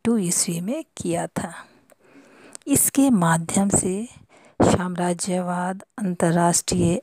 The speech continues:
आदि के प्रति मनोवृत्ति का माप किया। यह एक सरल विधि है। इसमें कथनों को जजों के सामने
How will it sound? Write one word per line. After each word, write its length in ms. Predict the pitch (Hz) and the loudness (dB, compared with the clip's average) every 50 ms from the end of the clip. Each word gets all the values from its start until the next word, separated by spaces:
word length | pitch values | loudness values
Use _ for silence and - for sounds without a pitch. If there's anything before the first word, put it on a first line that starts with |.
| _ - | _ 0
आदि 340 | 214 202 208 214 208 247 247 | 2 2 2 4 4 2 2
के 200 | 240 - - 180 | 2 2 0 0
प्रति 500 | 180 - - 170 160 - - - 160 156 160 | 0 2 0 0 0 0 -2 -6 -4 -2 0
मनोवृत्ति 760 | 170 175 185 202 214 202 180 185 190 190 - - 214 208 | 2 4 6 6 6 6 6 6 4 4 4 4 2 2
का 220 | 208 - 220 214 208 | 4 4 4 4 4
माप 340 | 190 160 156 170 185 - - - | 4 4 2 2 2 0 -4 -10
किया। 280 | - 170 156 127 123 - - _ _ - - - - - - - - - - _ _ _ _ _ - | -8 -6 -6 -6 -8 -10 -18 _ _ -20 -20 -20 -20 -20 -20 -20 -20 -20 -20 _ _ _ _ _ 0
यह 280 | 240 196 208 254 269 - - - | 2 4 6 6 4 2 0 -2
एक 300 | 202 175 156 151 - - - - - - - - - - | 0 0 0 0 0 2 4 4 4 4 2 0 -4 -6
सरल 580 | - - - - - 175 180 185 220 226 226 | -2 0 2 2 2 2 4 4 4 4 2
विधि 400 | 190 160 151 156 - - - 165 | 0 -2 -6 -10 -8 -6 -6 -6
है। 220 | 147 147 - - - - - _ _ _ _ _ _ _ _ _ - - - _ - - - - - _ - | -6 -6 -8 -8 -10 -18 -20 _ _ _ _ _ _ _ _ _ -20 -20 -20 _ -20 -20 -20 -20 -20 _ -2
इसमें 560 | 247 226 - - - 226 214 208 202 202 208 208 - - _ _ - - | 0 0 2 2 4 4 4 4 4 2 0 -2 -6 -16 _ _ -6 -2
कथनों 480 | - 202 208 - - - 226 247 254 247 | 0 0 0 0 2 2 4 4 4 2
को 260 | 233 - - 170 156 - - - - _ - - - - - - - _ - | 0 -2 -6 -8 -8 -10 -16 -20 -20 _ -20 -20 -20 -20 -20 -20 -12 _ -2
जजों 460 | 170 202 202 202 190 - 254 277 285 | 2 4 4 4 6 6 6 6 6
के 180 | 262 - 208 190 | 4 4 4 4
सामने 680 | - - - 185 180 180 175 170 170 175 175 185 226 | 4 4 4 2 2 0 -2 -2 -2 -4 -2 -2 -4